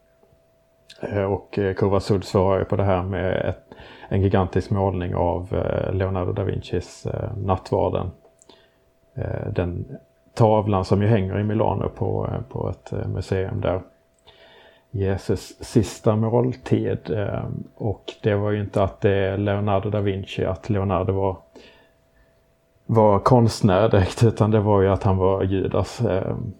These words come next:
väldigt snygg målning. En av de, eh, snyggaste derby, eller, eh, tifona, tycker jag. En, eh, rent symboliskt är det ju mycket. Eh, men det, det satt väldigt fint. Eh,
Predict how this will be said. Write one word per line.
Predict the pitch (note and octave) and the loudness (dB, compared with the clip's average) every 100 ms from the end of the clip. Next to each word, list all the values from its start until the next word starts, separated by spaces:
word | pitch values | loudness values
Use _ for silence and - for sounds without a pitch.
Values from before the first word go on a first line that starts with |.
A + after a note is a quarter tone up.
| _ | _
väldigt | - A#2+ A2+ F#2+ | -2 4 4 4
snygg | - G#2 G2 | 0 -2 -2
målning. | G2 F#2 F#2+ F2+ - | -2 -2 -4 -8 -10
En | - G#2+ G2 | -4 -2 0
av | F#2+ | -2
de, | F#2 G2 | -2 -4
eh, | F#2 F#2 G2+ | -4 -4 -6
snyggaste | - F#2+ F2+ - | -4 -6 -4 -4
derby, | F#2 G2 - | -4 -2 -4
eller, | C3 A2 A2 G2+ G2 _ _ _ _ _ _ - | 2 2 2 0 -4 _ _ _ _ _ _ -14
eh, | - G2+ | -6 -2
tifona, | - F2+ - F#2 | 0 0 -2 -4
tycker | - G2+ | -2 -2
jag. | F#2+ F#2+ - _ _ _ _ - | -2 -4 -12 _ _ _ _ -4
En, | G2+ - | -2 -2
eh, | G#2 G2+ A2+ F#2+ F2 | -4 -4 -4 -4 -2
rent | G2+ F2+ - | -2 -2 0
symboliskt | G#2 F#2 F#2+ F2 F2+ G2+ - - - | 0 2 2 2 2 0 -4 -12 -6
är | F#2 | -4
det | F#2+ | -4
ju | |
mycket. | F#2 - - - - - - - - _ _ _ - | -6 -8 -10 -12 -16 -20 -20 -20 -20 _ _ _ -12
Eh, | - - G1+ - - G2 - | -8 -6 -8 -10 -10 -14 -8
men | A#2 G#2+ | -4 0
det, | A2 A2+ A#2+ | 0 0 -2
det | A#2+ A2+ G#2+ - - - - | 0 -2 -2 -6 -8 -12 -16
satt | - - G#2 - | -4 0 0 0
väldigt | A2 G2+ G#2 | -2 0 -2
fint. | - G2 F#2+ - - - - - | -4 -2 -4 -8 -14 -20 -18 -8
Eh, | - G1+ G1+ | -6 -4 -4